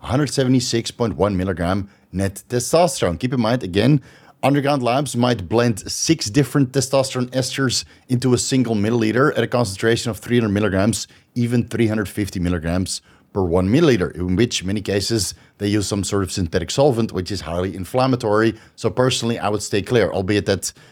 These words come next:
well, sustanon two fifty is also in a Rotches oil, which can also be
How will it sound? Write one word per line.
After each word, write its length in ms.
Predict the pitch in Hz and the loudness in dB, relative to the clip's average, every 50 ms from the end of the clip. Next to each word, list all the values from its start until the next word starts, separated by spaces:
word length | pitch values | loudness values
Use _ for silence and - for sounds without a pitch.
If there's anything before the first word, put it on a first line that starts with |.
| _ - - | _ -8 -4
well, 140 | 113 107 | -4 -2
sustanon 420 | 98 - 123 117 - 113 107 104 98 | 0 0 -2 -2 -2 -2 -4 -2 -2
two 120 | 107 98 | -4 -4
fifty 320 | - - 110 - - 98 92 | -2 -4 -4 -4 -4 -4 -4
is 100 | 87 78 | -2 -2
also 240 | 90 107 - - | -2 -2 -2 -2
in 100 | 98 87 | -4 -2
a 40 | 87 | 0
Rotches 340 | 92 104 117 - - 101 - | 2 0 0 0 -2 -4 -2
oil, 220 | 90 98 101 101 | 0 0 0 2
which 200 | 98 92 - - | 0 0 -2 -2
can 140 | - 98 82 | -4 -4 -2
also 240 | 78 90 90 - 101 | -2 -4 -2 -4 -4
be 220 | 85 90 90 85 | -2 -2 -4 -4